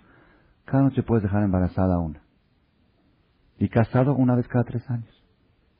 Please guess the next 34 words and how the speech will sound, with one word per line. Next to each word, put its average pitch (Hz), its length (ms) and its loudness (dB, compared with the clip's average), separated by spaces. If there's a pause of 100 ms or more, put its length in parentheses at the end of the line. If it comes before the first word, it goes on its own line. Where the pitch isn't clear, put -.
(480)
Entonces 110 260 2
ya - 80 0
se - 80 2
reducen, 120 600 4 (440)
la 107 140 4
procreación 120 600 4
se 135 120 4
reduce 117 400 4
al 113 80 4
casarte. - 580 -4 (260)
Entonces, - 180 -14
¿para - 160 -4
qué 110 80 -2
te 101 120 -2
casas? - 460 -12 (1700)
Pues - 120 -8
para 143 220 4
casarme, 214 380 8 (200)
¿de 139 100 4
qué? 180 140 6
¿Me 156 120 8
voy 160 80 10
a 170 40 6
quedar 175 220 6
soltero? 151 580 4
Esa 123 220 2
no 131 80 4
es 110 60 -2
una 107 120 2
respuesta. 90 640 -4 (840)
¿Para - 160 -2
qué 147 100 0
te 165 100 -2
casas? 127 400 -6